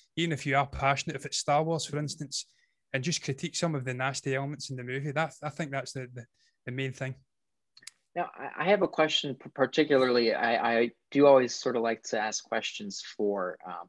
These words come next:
Speaker 2: performers and actors, uh, since I am one myself.
Speaker 1: Mm-hmm.
Speaker 2: Uh, you know, film critics or, you know, uh, film critiques in, in general can have a very lasting impact, uh,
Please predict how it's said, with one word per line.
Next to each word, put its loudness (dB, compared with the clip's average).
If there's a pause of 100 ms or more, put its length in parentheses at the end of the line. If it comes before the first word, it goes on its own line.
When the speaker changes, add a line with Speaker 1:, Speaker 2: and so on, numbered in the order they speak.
Speaker 2:
performers 0
and -4
actors, -6 (320)
uh, -2 (100)
since -8
I 0
am -4
one -6
myself. 0 (200)
Speaker 1:
Mm-hmm. -10
Speaker 2:
Uh, 0 (340)
you -8
know, -2 (680)
film 2
critics 2
or, 2 (120)
you -6
know, -4
uh, -2
film -4
critiques -8
in, -10
in -8
general -4 (200)
can -6
have -2
a -4
very 0
lasting -8
impact, -10 (400)
uh, 0